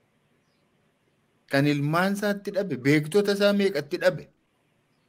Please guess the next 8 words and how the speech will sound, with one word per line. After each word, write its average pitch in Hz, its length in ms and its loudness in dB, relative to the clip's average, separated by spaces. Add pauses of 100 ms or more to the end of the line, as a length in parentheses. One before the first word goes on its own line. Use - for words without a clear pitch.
(120)
wareegamni 123 560 -6
meeqatti 120 520 -10
ta'e, - 320 0 (580)
sana 139 340 -4 (100)
hundumaa 202 440 0
waan 131 200 2
fashaleessu 117 560 -6
fidee 85 240 -16